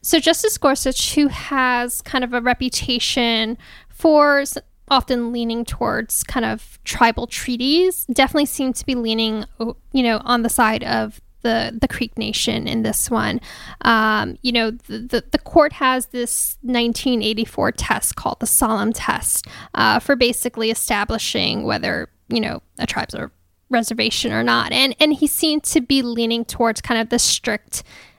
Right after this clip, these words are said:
analysis of, you know, the Congress, you know, didn't use kind of the typical language to dissolve the reservation way back in nineteen oh seven.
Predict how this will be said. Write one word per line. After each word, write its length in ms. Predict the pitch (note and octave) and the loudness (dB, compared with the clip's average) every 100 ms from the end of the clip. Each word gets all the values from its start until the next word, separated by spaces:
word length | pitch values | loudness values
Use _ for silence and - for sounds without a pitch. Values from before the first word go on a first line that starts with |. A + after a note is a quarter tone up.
| - | 0
analysis 920 | B3+ A3+ A3+ A3 - A#3+ A3 A#3 - - | 4 4 2 -2 -2 -2 -2 -2 -4 0
of, 540 | A3+ - - - - | 2 2 -2 -4 -6
you 160 | - B3 | -2 0
know, 360 | A3 G#3 G#3 - - _ _ _ _ _ _ _ | 2 0 -2 -4 -10 _ _ _ _ _ _ _
the 100 | B3 | 0
Congress, 840 | - - A3+ A#3 A3 A#3 - - - - | 2 2 2 0 -2 -2 -2 -4 -6 -2
you 140 | B3 | 0
know, 180 | A3+ A3 | 2 0
didn't 340 | A3+ C4+ C4 | 0 0 0
use 280 | A3 A#3+ A#3+ | -2 -2 -2
kind 180 | - A#3 | 0 0
of 60 | |
the 80 | - | 0
typical 680 | - - - - C4+ A#3 A3 | 0 0 0 0 -2 -2 -4
language 840 | G#3+ G#3 G#3 G#3+ G3+ C4 G3+ - - - - - | -4 -4 -6 -4 -2 0 -2 -6 -8 -14 -12 -2
to 240 | - C4 | 2 2
dissolve 840 | B3 B3 - G3+ - - - - - _ - | 2 -2 0 0 0 -4 -8 -12 -20 _ -6
the 100 | A3 | -2
reservation 760 | G#3 - - G#3+ - A3 A3 - - | -2 -2 -4 -4 -2 -2 -4 -6 -8
way 260 | B3+ A#3 | -2 0
back 280 | G#3+ G#3+ - | 0 -4 -4
in 80 | A3 | -4
nineteen 360 | G3 - A3 | -4 -6 -6
oh 80 | - | -6
seven. 440 | A3+ - - - | -4 -6 -10 -12